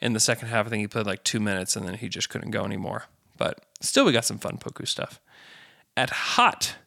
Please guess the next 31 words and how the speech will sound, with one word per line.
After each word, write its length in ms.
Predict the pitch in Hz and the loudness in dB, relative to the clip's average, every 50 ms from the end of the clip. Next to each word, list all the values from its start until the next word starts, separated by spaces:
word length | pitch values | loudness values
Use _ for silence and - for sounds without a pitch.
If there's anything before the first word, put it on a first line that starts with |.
| _ _ _ _ _ _ _ _ _ 185 | _ _ _ _ _ _ _ _ _ -2
Zone 340 | 143 147 147 143 165 135 117 | 2 4 6 6 6 6 6
Shay, 540 | - - - 165 170 160 123 87 64 - - - - _ _ _ _ _ _ _ _ _ _ | 4 4 6 6 6 8 6 4 4 0 -6 -12 -16 _ _ _ _ _ _ _ _ _ _
after 240 | - 147 151 - 196 | -2 -2 2 4 6
this 160 | 180 185 175 | 8 8 6
stretch, 520 | - - - 143 127 127 131 - - - - - | 6 6 6 6 8 8 6 4 2 -2 -2 -2
has 200 | - - 135 135 | 0 0 4 6
your 100 | 143 127 | 6 6
opinion 460 | 123 - - - 160 160 170 165 165 | 4 4 2 2 4 6 8 8 6
changed 380 | 156 - - 135 131 139 139 135 | 6 6 6 6 6 6 4 2
of 80 | 123 | 2
Darius 320 | 120 110 110 113 117 120 - | 4 4 6 6 6 4 2
Bazley? 640 | - - 135 156 170 147 127 113 110 107 120 143 139 - - - - - - _ - | 2 4 6 6 6 6 6 6 6 6 6 4 2 0 -8 -20 -20 -20 -20 _ 0
And 80 | 120 123 | 2 2
if 120 | 123 - | 4 4
Bazley 360 | - 135 156 160 160 160 151 | 6 6 6 6 6 2 2
comes 260 | - 160 147 135 123 | 4 4 4 4 2
back 340 | - - 127 135 147 143 - | 2 2 4 4 4 2 2
next 380 | 131 120 139 151 - - - - | 2 2 2 2 2 0 2 2
year 340 | 117 113 113 120 135 143 - - - - - _ _ - | 4 6 6 6 4 4 0 -8 -20 -20 -20 _ _ -4
with 140 | - - 123 | 0 0 2
a 80 | 110 | 0
polished 420 | - - 147 135 120 117 - - - | 4 6 6 6 8 6 4 2 4
jump 220 | 151 156 165 160 | 4 4 4 4
shot, 260 | - - 113 90 - | 4 4 4 4 4
how 240 | - 127 123 139 143 | 4 4 4 4 4
good 340 | 131 123 117 104 101 107 113 | 4 4 4 4 6 4 2
do 80 | 113 | 0
you 60 | 110 113 | -2 -2
think 260 | - 107 87 - - | -2 -4 -4 -6 -6
he'll 200 | - - - - | -8 -10 -8 -6
be? 280 | - 90 82 71 67 | -4 -2 -2 -2 -4